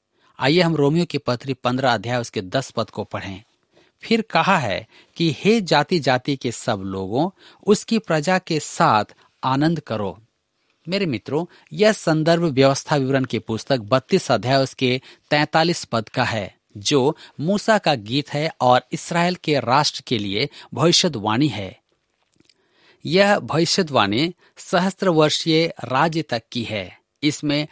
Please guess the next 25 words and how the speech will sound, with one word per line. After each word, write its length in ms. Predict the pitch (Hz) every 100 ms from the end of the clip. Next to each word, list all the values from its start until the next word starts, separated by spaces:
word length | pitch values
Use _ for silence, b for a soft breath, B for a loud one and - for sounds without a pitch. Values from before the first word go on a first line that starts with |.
| B -
अन्य 300 | 170 185 185
जातियों 420 | 135 139 135 175
को 140 | 165 151
आमंत्रण 720 | - 120 113 120 120 151 117
है 320 | 95 90 - _ _
कि 100 | 123
वे 300 | 117 143 107 b b -
इसराइल 440 | 160 - 175 180
के 180 | - 143
साथ 300 | - 127 127
परमेश्वर 600 | - 113 110 147 - 127
की 200 | - 113
स्तुति 460 | - - 110 113
करें। 360 | 104 98 95 92 _ _ _ _ _ _ _ _ _ _
आइए 260 | 127 151 156
रोमियो 300 | 147 170 180
की 120 | 170
पत्री 540 | - 127 127 139 147 -
पन्द्रह 300 | 113 107 110
अध्याय 280 | 104 - 123
उसके 220 | 117 117
ग्यारह 340 | 98 113 131 147
पद 220 | 104 -
को 120 | 107
पढ़ें। 360 | - 95 92